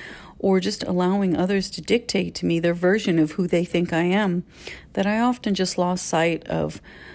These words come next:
who I was and what I wanted. You know, I know it sounds kind of out there, but believe me, you know, I've spent many years people-pleasing without realizing it and focusing on making others always happy,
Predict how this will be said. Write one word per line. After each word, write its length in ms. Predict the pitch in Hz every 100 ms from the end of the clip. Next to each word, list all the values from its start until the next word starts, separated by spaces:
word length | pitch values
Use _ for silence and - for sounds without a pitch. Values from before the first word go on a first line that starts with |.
| - - -
who 180 | 226 208
I 120 | 196
was 520 | 175 175 175 175 170
and 180 | 165 156
what 100 | 180
I 120 | 175
wanted. 520 | 165 170 170 160 160 - - - - - - - -
You 120 | - 185
know, 240 | 185 185
I 100 | -
know 180 | 214 269
it 100 | 277 - - -
sounds 720 | - - - 185 185 196 202
kind 260 | - 185 170
of 100 | 139 -
out 280 | 160 175 -
there, 260 | 185 190
but 300 | 180 175 - - - - -
believe 340 | 220 226 247 208
me, 400 | 180 165 160 -
you 80 | 175
know, 220 | 180 180
I've 140 | 190 196
spent 320 | - 220 202
many 280 | 185 185 175
years 400 | 175 165 165 -
people-pleasing 920 | - 180 156 - 160 170 160 160 170 - - - - -
without 320 | - 185 185 -
realizing 640 | 175 240 208 170 165 170
it 100 | 170
and 120 | -
focusing 560 | 170 190 226 214 - 175
on 180 | 175 175
making 340 | 180 185 180
others 340 | - 185 190 - -
always 340 | 175 180 180
happy, 420 | 196 208 202 165